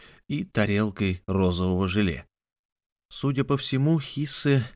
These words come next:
привыкли завтракать в постели. Я поел с большим удовольствием И желе, и золотистый напиток были очень вкусны, хотя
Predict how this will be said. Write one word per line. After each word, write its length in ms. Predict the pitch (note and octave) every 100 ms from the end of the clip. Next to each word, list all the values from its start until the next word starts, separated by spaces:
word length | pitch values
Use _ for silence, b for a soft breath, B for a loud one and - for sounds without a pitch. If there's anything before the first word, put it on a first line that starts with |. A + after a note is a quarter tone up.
| _ B B B B _
привыкли 480 | A#2 A2 C#3+ D3+ C#3+
завтракать 600 | G#2+ B2+ C3+ C3 C3+ A#2+
в 80 | -
постели. 640 | C#3 - - E2 E2+ F2+ - _ _ _ _ _ _ _ _ _ _ -
Я 240 | C#2+ D#2
поел 420 | - A#2 A#2 C3+ B2 -
с 100 | F2+
большим 340 | F#2 E2+ G2+
удовольствием 640 | F#2 E2+ A2+ B2 - A2 G#2+ B B _
И 140 | - G#2
желе, 440 | F2+ E2+ A2 A#2
и 20 |
золотистый 600 | E2+ E2+ E2+ E2+ G2 -
напиток 380 | E2+ E2 A2 F2
были 240 | F#2 F2+ -
очень 300 | G2 F#2+ F#2
вкусны, 580 | - F2 - G2 F#2+ E2 b b _
хотя 440 | - - D#3 D#3